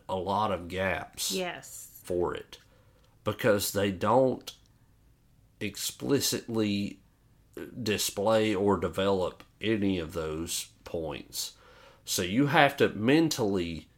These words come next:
Speaker 1: fill in the gaps to be like, "Oh yeah, well, this character is struggling with this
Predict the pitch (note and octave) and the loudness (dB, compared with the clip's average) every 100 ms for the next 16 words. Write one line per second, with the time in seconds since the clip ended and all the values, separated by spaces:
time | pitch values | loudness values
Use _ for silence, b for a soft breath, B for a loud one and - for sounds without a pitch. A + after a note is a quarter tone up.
0 | _ _ _ _ - A2 F#2+ F2+ F#2 F2 | _ _ _ _ 2 4 4 0 -2 -4
1 | F#2 G2 F2 D2+ - - - F2+ F#2 D#2+ | 0 0 0 -2 -6 -8 -4 -4 -2 -4
2 | - - B2 A2+ F2 F2+ F2+ D2+ D2 C#2+ | -6 -4 -2 0 -2 0 0 0 -4 -6
3 | - G#2+ B2 - A2 F#2 F2+ F#2+ F#2 - | -8 -2 -2 -2 -2 -2 0 -2 -2 -2
4 | - F#2 F#2+ F2+ D#2+ D#2+ E2 A2+ D#3 B2 | -2 -2 -2 -2 -4 -6 -2 2 4 4
5 | - - | 2 -2